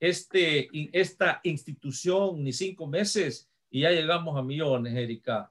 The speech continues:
Te están saludando desde Australia, te están saludando desde España, desde Suecia, desde Suiza. Mira que hay bastante colonia, aquí en Maryland, en Virginia, en Los Ángeles, nos siguen, Erika, y nos siguen solamente por un hecho,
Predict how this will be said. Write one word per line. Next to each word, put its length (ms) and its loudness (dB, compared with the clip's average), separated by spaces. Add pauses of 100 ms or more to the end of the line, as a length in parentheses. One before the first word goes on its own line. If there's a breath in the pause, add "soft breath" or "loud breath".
Te 100 -12
están 240 -2
saludando 720 0 (320)
desde 260 -10
Australia, 760 2 (260)
te 60 -4
están 280 0
saludando 800 2 (100)
desde 280 -4
España, 580 2
desde 240 -4
Suecia, 520 -2
desde 180 -10
Suiza. 580 -4 (320)
Mira 300 2
que 100 0
hay 80 4
bastante 460 -2
colonia, 500 2
aquí 140 -10
en 120 -8
Maryland, 520 2
en 100 -2
Virginia, 480 -2
en 80 -2
Los 160 -4
Ángeles, 680 0 (220)
nos 220 -2
siguen, 640 2 (360)
Erika, 520 0
y 120 -4
nos 180 -4
siguen 320 0
solamente 580 0
por 220 -4
un 160 0
hecho, 600 0